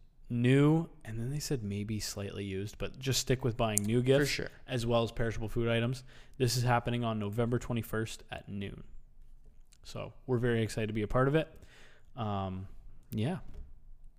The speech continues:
Speaker 2: Yeah, I think, I think, um, this is something that everybody can get behind. This year's been particularly hard.
Speaker 1: Yeah, for a lot of people.
Speaker 2: You know, putting gifts under the tree is a challenge, um, for a lot of families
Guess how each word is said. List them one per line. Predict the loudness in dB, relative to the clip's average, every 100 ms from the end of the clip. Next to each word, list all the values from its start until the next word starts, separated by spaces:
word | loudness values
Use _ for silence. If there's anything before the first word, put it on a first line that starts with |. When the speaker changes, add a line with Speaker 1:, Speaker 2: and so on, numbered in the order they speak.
| -20 -20 -20 -14 -14 0
Speaker 2:
Yeah, | 4 4
I | 4
think, | 0 -4 -2
I | -2
think, | -2 -4 -2
um, | -2 -2 -4 -8 -6
this | -6 -4
is | -4
something | -2 -2
that | 0 0
everybody | 0 -2 -4
can | -4 -4
get | -4 -4
behind. | -4 -2 -4 -4
This | -6
year's | -6 -6
been | -6 -8 -8 -12 -18 -14 -6
particularly | -2 -2 0 0 0 0 0
hard. | 0 0 0 -4 -8 -8
Speaker 1:
Yeah, | -6 -6
for | -8 -8
a | -6
lot | -4
of | -2
people. | -2 -4 -6
Speaker 2:
You | -4
know, | -4 -4
putting | 0 2 2
gifts | 2 2 2 -2
under | 0 -2
the | -4
tree | -6 -4 -4 -4 -6 -6
is | -6
a | -6
challenge, | -4 -2 -2 -4 -6 -8 -12 -12 -8
um, | -6 -6 -8 -8 -10 -14
for | -8 -2
a | 2
lot | 4 2
of |
families | -2 -4 -4 -6 -6 -6 -8